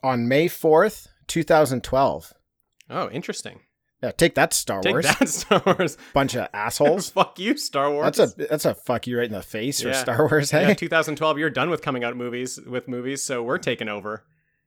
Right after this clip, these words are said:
Speaker 1: Yeah, that, I thought that was interesting. Um,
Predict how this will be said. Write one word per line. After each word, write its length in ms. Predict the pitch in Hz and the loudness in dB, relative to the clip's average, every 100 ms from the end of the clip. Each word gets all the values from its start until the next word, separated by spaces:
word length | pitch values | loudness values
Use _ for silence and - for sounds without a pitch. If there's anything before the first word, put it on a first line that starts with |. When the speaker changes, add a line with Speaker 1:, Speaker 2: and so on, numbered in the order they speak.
| _ | _
Speaker 1:
Yeah, 320 | 127 143 104 - _ _ | 0 0 0 -6 _ _
that, 180 | 95 123 | -4 -2
I 100 | 110 | -2
thought 160 | - 98 | -4 -4
that 60 | |
was 100 | 123 | -4
interesting. 460 | 107 90 95 101 107 _ _ _ - | -6 -10 -12 -12 -12 _ _ _ 0
Um, 560 | 151 151 151 151 147 | 4 6 6 2 -2